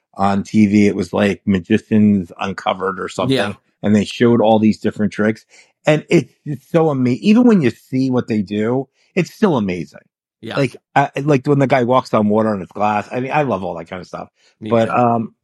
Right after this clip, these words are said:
Speaker 1: but yeah, I think we need Chat G P T, or you need to go into, you know, one of your little A Is with, with Amanda as Snow White, whistling to the birds.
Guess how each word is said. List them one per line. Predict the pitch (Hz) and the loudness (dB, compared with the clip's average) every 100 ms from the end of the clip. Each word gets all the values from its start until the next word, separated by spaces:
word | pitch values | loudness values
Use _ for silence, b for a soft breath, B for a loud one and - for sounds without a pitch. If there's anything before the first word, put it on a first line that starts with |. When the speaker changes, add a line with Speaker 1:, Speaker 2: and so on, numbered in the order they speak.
| _ | _
Speaker 1:
but | 117 110 110 117 | 0 2 2 0
yeah, | 113 98 92 - b b _ _ 120 | 0 0 -4 -10 b b _ _ -2
I | 110 | -2
think | - 143 | 0 0
we | 156 | 2
need | 139 131 123 | 4 4 2
Chat | - 113 110 | 0 -2 -2
G | 127 113 | -4 -4
P | 120 | -4
T, | 104 | -2
or | 113 | 0
you | 110 | 0
need | 120 123 | 0 -2
to | 123 | -2
go | 120 117 | -2 -2
into, | 107 107 104 | 0 -2 -2
you | - | -2
know, | 104 | -2
one | 101 107 | 0 0
of | 110 | 2
your | 110 | 2
little | 110 107 110 107 _ _ _ | 2 2 0 -2 _ _ _
A | 110 110 101 98 101 | 0 2 4 2 0
Is | 95 - _ _ _ | -2 -10 _ _ _
with, | 104 101 101 _ _ _ _ _ _ _ | 0 0 -2 _ _ _ _ _ _ _
with | 110 110 - - | 2 2 0 -2
Amanda | 107 110 113 107 | 2 4 4 2
as | 107 | 0
Snow | - 110 | 0 2
White, | 101 98 95 101 | 4 2 0 -2
whistling | 104 - 107 104 104 b b _ | -2 0 0 0 -2 b b _
to | - | 0
the | 110 | 2
birds. | 98 101 98 98 92 | 4 2 2 0 -4